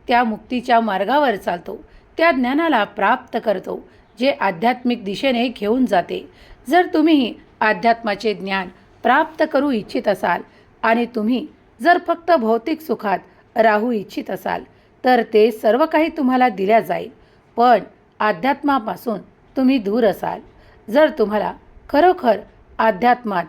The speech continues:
आणि माझी आवड आहे, तर तुम्ही नामस्मरण, देवाचे चिंतन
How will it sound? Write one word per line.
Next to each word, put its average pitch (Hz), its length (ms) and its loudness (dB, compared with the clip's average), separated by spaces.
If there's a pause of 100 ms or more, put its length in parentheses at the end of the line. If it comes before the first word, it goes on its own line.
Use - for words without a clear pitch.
(320)
आणि 330 200 4
माझी 285 360 2
आवड 220 360 2
आहे, 226 300 0 (400)
तर 233 260 6 (300)
तुम्ही 254 220 2
नामस्मरण, 214 760 -2 (380)
देवाचे 339 480 2
चिंतन 247 520 -2